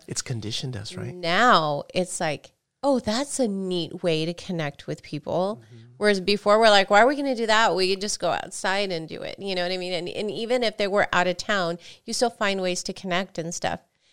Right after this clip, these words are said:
Speaker 2: This is because of circumstance is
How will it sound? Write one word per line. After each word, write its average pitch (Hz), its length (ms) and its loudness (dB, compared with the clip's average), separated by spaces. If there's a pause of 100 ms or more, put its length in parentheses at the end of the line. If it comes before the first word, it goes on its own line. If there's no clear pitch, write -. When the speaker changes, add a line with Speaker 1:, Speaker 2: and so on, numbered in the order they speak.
(240)
Speaker 2:
This 233 500 0 (300)
is 185 240 -2
because 202 840 0
of 170 180 0
circumstance - 960 -4
is 180 160 -6